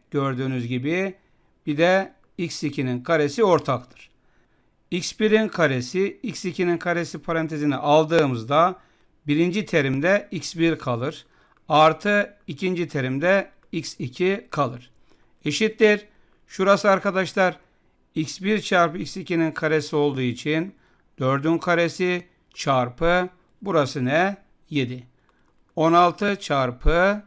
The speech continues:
yedi, bu da eşittir yüz on iki olur. Şurada ise önce bir payda eşitleyeceğiz arkadaşlar. Şu şekilde. Payda eşitlediğimizde X iki eksi iki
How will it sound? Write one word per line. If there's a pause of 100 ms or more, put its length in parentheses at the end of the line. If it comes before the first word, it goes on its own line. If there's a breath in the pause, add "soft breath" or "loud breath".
(320)
yedi, (140)
bu
da
eşittir
yüz
on
iki
olur. (200)
Şurada
ise
önce
bir
payda
eşitleyeceğiz
arkadaşlar. (160)
Şu
şekilde. (1300)
Payda
eşitlediğimizde (460)
X
iki
eksi
iki